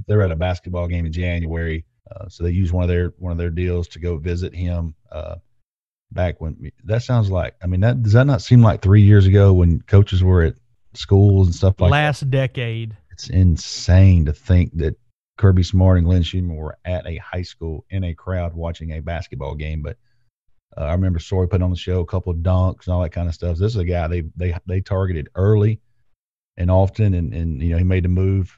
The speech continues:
Speaker 1: uh, down to I M G, and, uh, Lavoisier Carroll being around him certainly didn't hurt things if they wind up getting him. And so, um, Marlon Dean, those guys. So we'll see. But right now, I feel like, um, Judy's gonna end up at Texas A and M.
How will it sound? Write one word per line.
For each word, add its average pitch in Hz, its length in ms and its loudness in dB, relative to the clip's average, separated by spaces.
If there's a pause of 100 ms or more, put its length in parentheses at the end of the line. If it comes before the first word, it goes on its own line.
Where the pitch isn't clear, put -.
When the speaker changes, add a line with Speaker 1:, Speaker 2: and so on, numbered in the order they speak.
Speaker 1:
uh, 80 220 -6
down 90 320 -4
to 67 100 -8
I 92 160 -2
M 85 120 -2
G, 92 340 0
and, 80 200 -4 (600)
uh, - 140 -14
Lavoisier 95 600 -2
Carroll 101 360 -4
being 95 180 0
around 98 260 0
him 101 180 0
certainly 92 300 -4
didn't 90 140 -4
hurt 98 180 -2
things 95 240 -2
if 87 100 -8
they 90 80 -4
wind 90 260 -2
up 82 140 -8
getting 92 220 -6
him. 80 320 -4
And 80 300 -6
so, 80 380 -8 (480)
um, - 440 -12 (480)
Marlon 92 320 0
Dean, 95 200 0
those 92 200 -2
guys. 90 240 -4
So 98 80 -4
we'll 127 100 4
see. 131 420 -2
But - 160 -8
right 95 200 -4
now, 104 240 0
I 90 100 -8
feel 92 240 0
like, 82 380 -2 (120)
um, 82 440 -10 (160)
Judy's 107 320 -2
gonna 90 160 -6
end 92 120 -4
up 87 100 -6
at - 60 -18
Texas 90 240 -8
A 85 100 -2
and 87 80 -2
M. 120 320 0